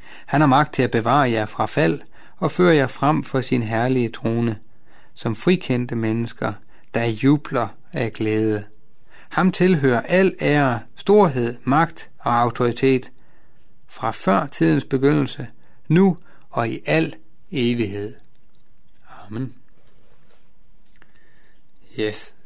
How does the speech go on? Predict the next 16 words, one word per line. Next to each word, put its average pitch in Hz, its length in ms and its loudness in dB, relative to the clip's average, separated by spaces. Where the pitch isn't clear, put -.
det 131 80 2
er 131 80 6
jo 117 200 4
en 110 200 -2
afsluttende 123 840 0
lovprisning, 120 840 0
en 110 220 -6
doxologi 120 840 -4
her, 117 240 -4
altså 117 260 -8
en 113 140 -4
ren, 120 320 2
øh, 113 280 -8
ære 120 360 4
til - 180 -2
Gud. 120 320 2